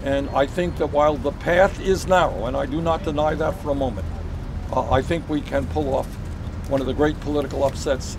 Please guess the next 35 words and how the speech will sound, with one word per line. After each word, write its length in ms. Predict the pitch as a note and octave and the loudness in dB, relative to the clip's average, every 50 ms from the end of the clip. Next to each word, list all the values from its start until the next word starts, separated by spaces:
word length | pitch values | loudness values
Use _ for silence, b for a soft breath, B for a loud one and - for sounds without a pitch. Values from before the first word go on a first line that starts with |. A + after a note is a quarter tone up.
| - | -6
in 160 | D3 C#3+ D3 C#3 | -6 -4 -4 -4
the 80 | C3 | -2
history 440 | A2+ D#3 E3+ - - - D#3+ D#3 D3+ | -2 -2 -4 -4 -4 -2 -2 -2 0
of 60 | C#3+ | -2
the 60 | C3 | -2
United 400 | C3+ C3 C3 C3+ C3+ C3 C3 A#2 | -2 -2 -2 -2 -2 -2 -4 -6
States, 440 | - - C3+ A2 - - - - - - - - - - - - - - | -6 -6 -6 -6 -6 -6 -6 -6 -8 -8 -8 -8 -8 -8 -8 -8 -6 -4
and 100 | C3 B2 | -2 -2
in 60 | C3 | -2
fact 340 | B2 - C#3+ C#3 C3 - - - | 2 4 4 4 4 0 -4 -6
become 320 | B2+ - - C#3 C#3 C3+ | -6 -4 -2 -2 -2 0
the 100 | B2+ B2+ | -2 -2
nominee, 520 | B2 B2+ C3 C3 B2+ C3 D3 E3 F3+ F3+ F3+ - - - - - - - - | 0 0 -2 -2 -2 -2 -2 -2 -2 -4 -6 -8 -10 -10 -8 -8 -8 -6 -4
uh, 140 | B2 C3 C3 | -2 -2 -2
for 280 | B2+ - - D3 C#3+ C#3+ | -2 -2 0 2 2 2
the, 240 | B2+ B2 C3 B2+ B2 A2 - - | 2 0 -2 -2 -4 -6 -6 -4
uh, 140 | B2+ B2 A#2+ | -2 -2 -2
Democratic 600 | A#2+ C3+ C#3 C#3 C3+ - - C#3 C3+ B2+ C3 - - - - - - - - - - | 0 0 0 0 0 0 0 0 2 2 -2 -4 -8 -8 -8 -8 -8 -8 -8 -8 -2
Party. 280 | - D#3 D3+ D#3 E3+ D#3+ - - - - - - - - - - - - - | 4 4 4 4 4 0 -4 -8 -8 -8 -8 -8 -8 -8 -8 -6 -6 -6 -4
And 140 | C3+ C3 C3 | -4 -2 0
then 220 | C3 C3 B2+ B2 | 0 0 0 2
once 420 | B2+ D#3 D#3 D3+ - - - - - - - - - | 2 0 0 0 -4 -6 -6 -6 -6 -8 -8 -8 -6
we 80 | B2 C3 | -6 -6
secure 400 | - - - C3+ - - E3 D3+ | -6 -6 -8 -6 -2 0 0 2
that 180 | C#3 C#3+ C3+ - | 2 0 0 0
position, 400 | - - - D3 C3+ - - B2+ | -4 -6 -6 -4 -4 -4 -4 -4
I 60 | B2 A#2 | -4 -4
have 100 | A#2 - - - - | -6 -8 -8 -6 -2
absolute 480 | E3 F3 E3+ - - D3+ C3 C3+ B2 | -2 -2 -2 -2 -6 -6 -6 -6 -6
confidence 560 | - A2+ A2+ A2 - G2+ - - - - - - - - - - - - - - - - - - - - - | -4 -6 -6 -6 -6 -8 -8 -8 -6 -6 -8 -8 -8 -8 -8 -6 -6 -6 -8 -8 -8 -8 -8 -8 -8 -6 -4
that 140 | C3 C3 B2 | -4 -2 -2
we 120 | C3 B2+ | 0 -2
are 40 | C3 | -2
gonna 200 | A#2+ C3 B2 A#2 | -2 -2 -4 -4
defeat 320 | - - - - C#3+ B2+ | -6 -6 -4 -4 -4 -4